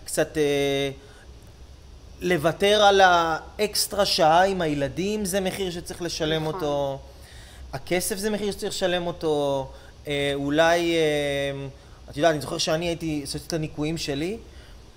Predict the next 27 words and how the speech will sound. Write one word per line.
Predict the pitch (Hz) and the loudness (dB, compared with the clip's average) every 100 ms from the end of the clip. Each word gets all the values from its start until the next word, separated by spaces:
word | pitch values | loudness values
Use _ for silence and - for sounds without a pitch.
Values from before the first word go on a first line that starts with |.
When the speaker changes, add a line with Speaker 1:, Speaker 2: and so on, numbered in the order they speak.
| - - - | -20 -18 -8
Speaker 1:
אז | 131 | -2
הייתי | 160 175 | 0 0
הולך | 175 | 0
לאירועים, | 175 156 143 156 165 | 2 2 0 -2 -2
אה, | 160 | -4
משפחתיים, | 147 135 143 - 135 127 127 - | -4 -6 -10 -8 -6 -6 -8 -6
ולא | 127 | -2
הייתי | 160 180 | 0 -2
אוכל | 175 | -4
כל | 185 190 | -4 0
האירוע. | 196 220 170 - - - - - 185 - | 0 0 -6 -12 -20 -20 -20 -20 -20 -16
Speaker 2:
מטורף. | 180 175 - | -14 -14 -8
Speaker 1:
לשבת | 135 139 175 196 | -6 -2 0 0
באירוע | 190 196 175 160 | 2 4 6 4
עכשיו, | 147 160 | 4 0
לראות | 143 151 165 | -2 -2 -2
את | 143 | -4
כולם | 170 165 | -4 -4
אוכלים | 135 147 131 | -4 -6 -4
ולא | 135 | -2
לאכול, | 151 147 143 127 | 0 0 -2 -4
וואלה, | 120 151 208 | 0 0 0
זה | 156 | -4
מחיר. | 135 233 233 120 - - - - | -6 -6 -8 -10 -18 -20 -20 -18
Speaker 2:
נכון. | 392 - 370 349 | -16 -12 -12 -10
Speaker 1:
זה | 127 | -8
מחיר, | 139 156 349 | -6 -4 -4